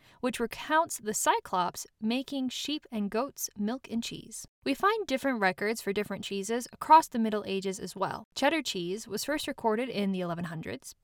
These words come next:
Parmesan in fifteen ninety-seven, Gouda in sixteen ninety-seven, and Camembert in seventeen ninety-one. Cheese making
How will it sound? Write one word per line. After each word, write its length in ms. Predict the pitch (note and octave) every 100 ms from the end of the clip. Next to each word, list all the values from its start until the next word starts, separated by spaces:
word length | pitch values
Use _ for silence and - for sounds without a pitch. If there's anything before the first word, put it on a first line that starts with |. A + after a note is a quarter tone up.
| -
Parmesan 600 | G#3+ G#3+ G#3 G3 F#3+ B3+
in 220 | G3+ F#3
fifteen 380 | F#3+ F#3+ - F#3+
ninety-seven, 680 | F3+ F3+ E3+ E3+ F3+ A#3 - - - _
Gouda 460 | A3 G#3+ A#3 D#4 E4
in 160 | - G3+
sixteen 540 | - G3 - G3 F#3+
ninety-seven, 680 | F3+ F3 F3 - E3+ F3 G3+ -
and 140 | F#3+
Camembert 560 | B3 D4 A3 E3+ E3+ -
in 140 | F#3+
seventeen 500 | F#3 G3+ A3+ A#3+ A#3+
ninety-one. 640 | F#3 F3 F3 E3+ E3+ - - _ _ _ - _
Cheese 320 | - D#4+ E4+ A#3+
making 480 | G3 F3+ F3+ F3+